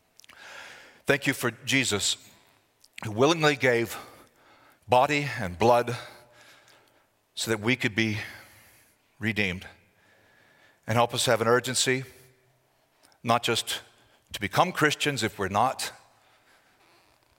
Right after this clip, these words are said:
but an urgency to leave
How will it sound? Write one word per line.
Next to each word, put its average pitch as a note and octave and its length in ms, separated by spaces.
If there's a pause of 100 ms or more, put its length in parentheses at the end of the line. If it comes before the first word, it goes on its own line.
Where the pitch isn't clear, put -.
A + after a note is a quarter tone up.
but G2 100
an F#2 80
urgency A#2 720 (600)
to A#2 120
leave A#2+ 500